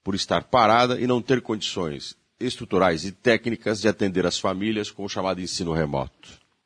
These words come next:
A pobreza no Brasil e no Paraná, ela existe em algumas regiões, é uma barreira para a formação e qualificação das pessoas.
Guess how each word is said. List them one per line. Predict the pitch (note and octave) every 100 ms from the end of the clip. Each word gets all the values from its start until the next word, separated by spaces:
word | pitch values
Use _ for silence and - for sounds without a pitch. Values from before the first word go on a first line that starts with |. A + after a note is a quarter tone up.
| _ _ _ _ _ _ -
A | G2+
pobreza | B2 E2 G2 G2+ F2+ G2
no |
Brasil | E2+ E2 D2 E2 F2 D2 _ _ _ _ -
e | E2+
no | D#2+
Paraná, | F2+ D2+ C#2+ F#2 -
ela | D2+ D2
existe | C2+ C#2 A#2+ - -
em |
algumas | C2+ D2 C#2+
regiões, | D2+ C#2 F2 G2+ D2+ - _ _ _ _ _ _ _
é | G2
uma | G2 G2+
barreira | G2+ F#2 G2 G#2 D2+ B1+
para | - E2
a |
formação | - F2+ D#2 - F2+
e | E2
qualificação | E2+ D#2+ - E2 D2 D#2
das | D2 -
pessoas. | D2 - - C2+ - - -